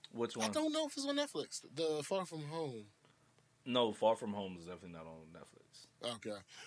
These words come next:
Speaker 2: Um, yeah, so that's an interesting list. Some of them are very egregious, and I don't, uh, like I said, um,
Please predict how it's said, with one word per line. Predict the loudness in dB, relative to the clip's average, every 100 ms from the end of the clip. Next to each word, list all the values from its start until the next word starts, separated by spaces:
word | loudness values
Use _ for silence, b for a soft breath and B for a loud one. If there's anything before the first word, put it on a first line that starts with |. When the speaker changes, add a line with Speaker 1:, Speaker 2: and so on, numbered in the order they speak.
| B -2
Speaker 2:
Um, | 0 0 -6 -14 -20 -2
yeah, | 2 4 2 -2 -8
so | -2 2 2 0 -2 -10 _ _ _ -12 -2
that's | 0 2
an | 0 2
interesting | 0 4 4 4 2 2
list. | 2 2 -2 -4
Some | 0 2 2
of | 0
them | 2 2
are |
very | 4 4 2
egregious, | 2 2 2 -2 -4
and | -2
I | 2
don't, | 2 0 B B
uh, | -4 -2
like | 2 2
I | 2
said, | 0 0 -2
um, | -4 -2 -4